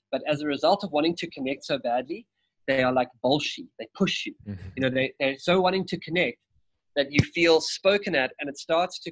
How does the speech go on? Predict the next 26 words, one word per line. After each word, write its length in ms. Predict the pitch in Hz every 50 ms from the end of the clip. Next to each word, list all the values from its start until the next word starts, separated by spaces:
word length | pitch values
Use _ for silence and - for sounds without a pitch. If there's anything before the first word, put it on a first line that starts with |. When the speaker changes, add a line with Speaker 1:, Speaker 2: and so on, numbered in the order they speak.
| - _
Speaker 1:
create 360 | - 151 139 131 131 135 135 - -
withdrawal. 760 | 135 139 139 139 - - - 165 170 165 117 90 92 - - _ _ _ _ _ _ _ _ _ _ _ _ _ _ -
You 40 | 135
know, 60 | 131
you 140 | 131 139 139
start 200 | - 160 160 160
to 60 | 190
actually 220 | 175 - - - 151
want 120 | 147 143
to 60 | 131
move 220 | 127 127 147 147 139
away 220 | 127 135 156 170
from 180 | 165 - 156 131
them 220 | 123 120 120 123 - _ _ _ _ - 139
which 120 | - - -
then 100 | 151 143 135 127 139
reinforces 680 | 156 165 170 165 165 - 165 165 165 160 - - - 131 -
their 180 | - 135 131 - -
feeling 200 | 147 143 139 135 131
of 40 | 117 123 123 123
isolation. 480 | - - 123 123 123 120 - - - _ _ _ - 107
Speaker 2:
Mm. 180 | 104 104 104 98 95
Speaker 1:
And 80 | 139 139
so 60 | - 147 143
then 100 | 151 156 160
the 80 | 151